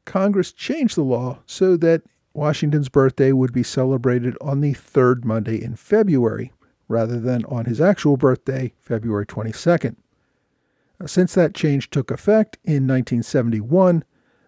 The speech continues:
the holiday cannot fall on his actual birthday, since the third Monday at the latest in February is February twenty-first.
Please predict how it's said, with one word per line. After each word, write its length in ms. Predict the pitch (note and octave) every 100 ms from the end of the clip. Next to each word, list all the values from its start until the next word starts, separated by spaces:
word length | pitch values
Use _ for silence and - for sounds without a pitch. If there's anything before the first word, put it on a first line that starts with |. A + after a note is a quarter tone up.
| _
the 140 | -
holiday 500 | F#3 F#3+ F#3 F3+ F3
cannot 520 | F3 - F3+ A3+ A#3 -
fall 440 | - C3+ B2+ B2
on 220 | - G3+
his 180 | D#3+ C#3+
actual 380 | C3 A#2 - A2+
birthday, 560 | A2 A2+ A2 A#2 A#2 - _ _ _
since 380 | - - D3+ -
the 160 | - D3
third 400 | - E3 E3+ D3
Monday 500 | B2+ C3+ C3+ B2 B2
at 180 | - B2
the 120 | A2+
latest 480 | A2+ F3+ F#3 D#3+ -
in 100 | C#3+
February 720 | C3+ C3 B2+ C3 B2+ B2 B2 A#2 _ _ _ -
is 260 | B2+ A#2
February 560 | - A2+ G#2+ A2+ G#2+ A2
twenty-first. 920 | - G#2 G#2 - - D3 - - -